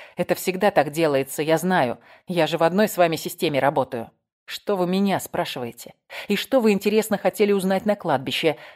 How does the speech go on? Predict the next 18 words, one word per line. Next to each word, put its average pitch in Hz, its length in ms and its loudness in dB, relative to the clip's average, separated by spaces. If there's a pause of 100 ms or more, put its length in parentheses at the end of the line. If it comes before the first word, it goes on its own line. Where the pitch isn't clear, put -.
(140)
Лучше 190 340 4
бы 185 80 2
занимались 190 500 4
своими 196 280 2
прямыми 202 420 4
обязанностями, 147 800 2 (120)
искали 190 380 4
убийцу 185 460 0
и 185 60 0
тех 185 240 2
подонков, 156 520 4
что 170 220 0
устроили 165 440 2
на 160 140 4
днях 160 280 2
там, 220 240 6
на 147 60 0
могилах, 160 520 4